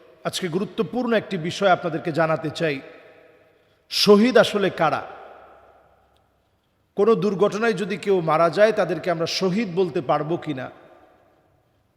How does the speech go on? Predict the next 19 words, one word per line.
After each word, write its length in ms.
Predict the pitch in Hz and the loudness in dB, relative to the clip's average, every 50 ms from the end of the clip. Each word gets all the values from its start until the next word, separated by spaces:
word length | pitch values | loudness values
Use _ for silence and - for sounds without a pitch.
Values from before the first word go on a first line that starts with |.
| _ _ _ _ _ _ _ _ _ _ _ _ _ | _ _ _ _ _ _ _ _ _ _ _ _ _
অত্যন্ত 540 | 208 208 208 - - - 285 269 262 - 262 | -2 -2 -2 -4 -4 -2 -2 -2 0 -2 -4
গুরুত্বপূর্ণ 720 | 226 170 190 208 208 - - 214 190 - - 240 240 208 | -4 -2 -4 -4 -6 -4 -4 -4 -4 -4 -4 -4 -2 0
একটি 240 | 202 185 - - 180 | -2 -2 -2 -6 -6
বিষয়। 360 | 151 170 135 - - 165 147 | -6 -6 -6 -4 -2 -2 -2
নবীজি 340 | 135 151 160 196 202 220 214 | -2 -4 -4 -4 -4 -4 -6
সাল্লাল্লাহু 420 | - - 208 202 196 196 185 202 | -2 0 0 2 2 2 4 4
আলাইহি 220 | 214 208 196 175 - | 4 4 2 -2 -2
সাল্লাম 320 | - 208 175 170 160 156 - - - | -4 -4 -2 0 0 -2 -2 -2 -2
একটি 480 | 208 214 - - - - - 262 254 | -2 -2 -2 -4 -12 -10 -2 0 0
হাদিসের 500 | 156 170 185 170 226 247 - - 226 196 | 0 0 -2 -4 -4 -6 -6 -6 -6 -6
ভিতরে 360 | 175 170 165 - 196 175 208 | -6 -6 -6 -4 -2 0 0
পূর্ণাঙ্গ 840 | 214 208 - - 220 233 214 208 196 202 220 240 247 233 202 160 151 - - - - - - - - - - - - - _ _ _ _ _ _ _ _ _ _ _ _ _ _ _ _ _ _ _ _ | -2 -2 -4 -4 -2 -2 -2 0 2 4 4 4 4 0 -2 -4 -6 -6 -10 -14 -18 -20 -20 -20 -20 -20 -20 -20 -20 -20 _ _ _ _ _ _ _ _ _ _ _ _ _ _ _ _ _ _ _ _
সাত 460 | - - - 151 196 233 247 233 - | -14 -6 0 4 4 4 4 2 0
শ্রেণীর 400 | - - - 220 220 226 226 196 | -6 -6 -4 -2 -2 -2 -2 0
মানুষকে 540 | 185 185 190 220 - - - - - 226 202 | -2 -2 -2 -2 -4 -6 -10 -4 -4 -2 -2
শহীদ 420 | - - 202 190 185 240 262 190 | -2 -2 -2 -2 -2 -2 -4 -4
হিসেবে 340 | 202 208 170 - 214 202 196 | -4 -6 -4 -2 -2 -2 0
ঘোষণা 340 | 151 175 131 139 185 175 165 | -2 -2 -4 -4 -4 -4 -4
করেছেন 460 | 170 170 147 147 - - 175 190 | -2 -2 -4 -4 -2 -2 -2 -2